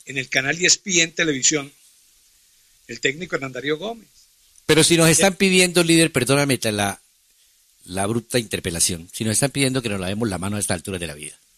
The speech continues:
Speaker 1: Imagínate. Y que no nos sabíamos lavar las manos.
Speaker 2: ¿Qué tal esa? ¿Cómo
Speaker 1: Que
Speaker 2: le
Speaker 1: no nos
Speaker 2: parece?
Speaker 1: sabíamos lavar las manos.
Speaker 2: En pleno siglo veintiuno. ¿Mm? Nos tienen que recomendar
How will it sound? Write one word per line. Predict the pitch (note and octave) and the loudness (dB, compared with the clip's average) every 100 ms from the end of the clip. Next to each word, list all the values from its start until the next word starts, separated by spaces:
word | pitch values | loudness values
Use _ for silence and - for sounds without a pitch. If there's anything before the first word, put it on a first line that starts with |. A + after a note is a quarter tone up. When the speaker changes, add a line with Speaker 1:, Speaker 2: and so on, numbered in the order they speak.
| _ _ | _ _
Speaker 1:
Imagínate. | A2+ A#2 A2+ - - _ _ | -20 -20 -20 -20 -20 _ _
Y | C#3 | -8
que | C#3 D#3+ | 0 0
no | D#3 | 2
nos | G3 | 2
sabíamos | E3+ D3+ E3+ F#3 | 2 2 0 0
lavar | C#3+ D#3 | 0 0
las | D#3+ | -2
manos. | D3+ C3+ D#3 - _ _ _ _ | -4 -8 -10 -14 _ _ _ _
Speaker 2:
¿Qué | C3 | -2
tal | A2+ F#2+ | 0 0
esa? | D#2+ G2+ _ _ _ _ _ _ | -2 -6 _ _ _ _ _ _
¿Cómo | - C#3 | 0 2
Speaker 1:
Que | A2 | 2
Speaker 2:
le | |
Speaker 1:
no | F#2 | 2
nos | G#2+ | 0
Speaker 2:
parece? | D3+ | 0
Speaker 1:
sabíamos | F3 G3+ | -2 -2
lavar | E3 D3+ | -2 -4
las | F3 | -4
manos. | F#3 G#3+ D3+ - - _ _ _ | -2 -2 -4 -20 -20 _ _ _
Speaker 2:
En | D3 C#3 | 0 0
pleno | - F3+ F#3 | 2 2 4
siglo | F#3+ F3+ | 2 2
veintiuno. | E3 B2+ - F#3+ F2 - _ _ _ _ _ _ _ _ _ _ _ _ _ _ _ _ _ _ _ _ - | 2 2 2 2 2 -14 _ _ _ _ _ _ _ _ _ _ _ _ _ _ _ _ _ _ _ _ -12
¿Mm? | A#2+ D3+ _ _ - _ _ _ _ G2+ | -12 -12 _ _ -20 _ _ _ _ -6
Nos | G#2+ | 0
tienen | C3+ C#3 | 2 2
que | C3+ D3 - _ | 2 -2 -2 _
recomendar | - B2 C3 - A#2 A2+ G#2 F#2 C3 B2 | -8 -2 -2 -2 -4 -4 -2 0 2 0